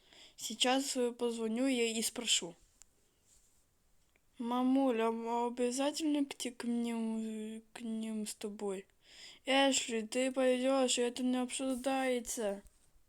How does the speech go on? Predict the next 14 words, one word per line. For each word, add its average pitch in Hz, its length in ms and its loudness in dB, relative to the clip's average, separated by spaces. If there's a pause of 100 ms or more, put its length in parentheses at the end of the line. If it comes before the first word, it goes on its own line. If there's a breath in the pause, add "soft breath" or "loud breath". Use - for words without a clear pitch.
(2000)
До 190 180 -14
цього 185 220 -12
я 180 120 -12
йду. 175 140 -20 (220)
Вот, 285 260 -4
бля-бля-бля. 190 640 -6 (640 loud breath)
Ладно, 214 240 -4
що 220 160 -10
там? 202 180 -12 (2250)
Алло, 220 460 2
Еллі, 254 460 2
ви 220 300 0
вже 226 160 -2
приїхали? 240 880 -2